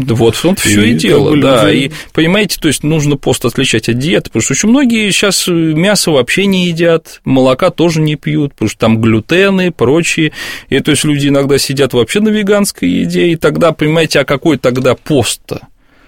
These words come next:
Speaker 1: Вот для этих людей тогда в чем этот пост заключается? Не в еде уж точно, понимаете, если мы берем вот,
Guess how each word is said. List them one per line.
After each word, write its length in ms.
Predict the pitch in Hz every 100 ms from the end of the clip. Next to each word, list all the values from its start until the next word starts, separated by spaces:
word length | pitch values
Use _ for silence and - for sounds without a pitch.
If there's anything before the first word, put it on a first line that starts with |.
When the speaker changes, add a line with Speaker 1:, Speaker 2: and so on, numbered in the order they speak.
| _ -
Speaker 1:
Вот 180 | 123 - - _
для 220 | - 143
этих 340 | 165 151 - -
людей 300 | 123 117 110
тогда 280 | 110 117 117
в 100 | -
чем 260 | - 151
этот 240 | 98 - -
пост 400 | - - 117 -
заключается? 840 | - - - - - 135 - - - _ _
Не 180 | 127 147
в 60 | 143
еде 300 | 156 151 147
уж 200 | 185 -
точно, 460 | - 127 - -
понимаете, 580 | 117 123 123 123 135 123
если 220 | 113 -
мы 120 | 127 120
берем 320 | 127 127 120
вот, 120 | 113